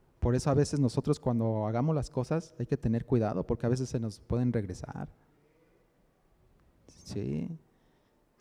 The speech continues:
nos pueden pagar con la misma moneda, eso sí es cierto. Y eso le pasó a Jacob.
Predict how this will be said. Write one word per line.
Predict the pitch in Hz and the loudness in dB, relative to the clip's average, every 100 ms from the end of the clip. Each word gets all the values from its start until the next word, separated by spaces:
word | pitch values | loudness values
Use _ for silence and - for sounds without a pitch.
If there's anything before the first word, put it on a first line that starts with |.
| _ | _
nos | 117 - | -6 2
pueden | 131 131 | 4 6
pagar | 113 127 | 6 4
con | - 131 | 4 4
la | 110 | 6
misma | 107 123 127 | 4 4 4
moneda, | 107 101 110 143 131 123 - - - _ _ _ | 4 2 -2 -4 -6 -10 -14 -20 -20 _ _ _
eso | 104 - | -4 -2
sí | 117 120 | 0 -2
es | |
cierto. | - 113 110 - 127 - - _ _ _ _ _ | 0 0 0 -4 -4 -8 -20 _ _ _ _ _
Y | 120 | 4
eso | 135 160 | 6 6
le | 135 | 4
pasó | - 117 131 139 | 2 0 2 2
a | 135 | 2
Jacob. | 110 110 - 143 | -2 -4 4 4